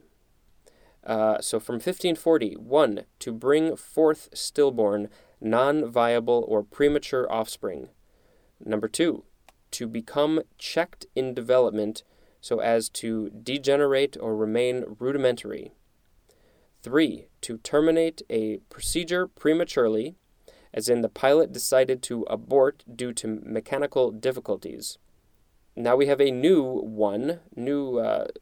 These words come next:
description. I think one is a verb and the other is a different form of a verb. Um, so this is one A,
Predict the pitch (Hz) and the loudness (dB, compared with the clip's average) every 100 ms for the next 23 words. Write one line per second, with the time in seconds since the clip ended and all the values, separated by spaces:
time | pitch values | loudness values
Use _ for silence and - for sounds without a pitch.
0 | - - - - - 117 - 127 165 - | -20 -20 -16 -10 -4 -4 -2 -4 -4 -8
1 | _ _ _ _ _ _ _ _ 120 - | _ _ _ _ _ _ _ _ -10 -2
2 | 180 180 _ _ _ _ _ - 113 127 | -2 -2 _ _ _ _ _ -12 6 8
3 | 156 165 - - 117 117 113 - 110 107 | 8 8 2 0 -4 -4 -2 -2 0 -2
4 | 107 127 147 147 147 147 - 117 113 - | -2 4 6 8 8 6 2 -4 -2 0
5 | 123 127 - 113 110 107 107 117 113 107 | 2 2 2 -2 0 -2 -2 -6 -4 -6
6 | - - - - 123 123 135 147 143 123 | -8 -20 -20 -6 2 4 4 2 -2 -4
7 | 127 127 123 127 127 127 127 127 _ _ | -2 -2 2 4 4 2 -2 -8 _ _
8 | _ _ - 110 107 107 104 - - 110 | _ _ -4 0 2 2 0 -4 -2 0
9 | 135 120 113 120 143 139 120 101 | 0 0 -2 2 2 4 0 0